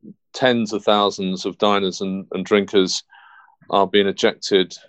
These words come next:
from premises at exactly the same moment. And inevitably, then you get this huge convergence effect where people are being forced into very close proximity to each other, which totally goes against,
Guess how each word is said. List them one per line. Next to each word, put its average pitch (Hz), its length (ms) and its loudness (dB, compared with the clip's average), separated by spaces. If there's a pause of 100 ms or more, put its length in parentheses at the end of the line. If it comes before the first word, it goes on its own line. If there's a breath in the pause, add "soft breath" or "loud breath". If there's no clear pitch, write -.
(100)
from 98 160 -2
premises 95 540 -2
at 98 100 0
exactly 104 600 -2
the 95 100 -2
same 98 320 -4
moment. 90 460 -6 (120)
And 104 280 -2 (100)
inevitably, 98 720 0
then 101 500 -2 (120)
you 110 160 -10
get 107 260 0
this - 460 -4
huge 117 240 -2
convergence 107 640 2
effect - 460 -8
where 104 220 0
people 98 640 -4
are 90 60 -6
being 98 180 -8
forced 104 540 0
into 95 180 -6
very 101 220 0
close 98 280 0
proximity 98 600 -6
to - 120 -4
each 92 200 -4
other, 90 140 0
which - 200 -4
totally 127 360 4
goes 104 260 0
against, 101 540 -6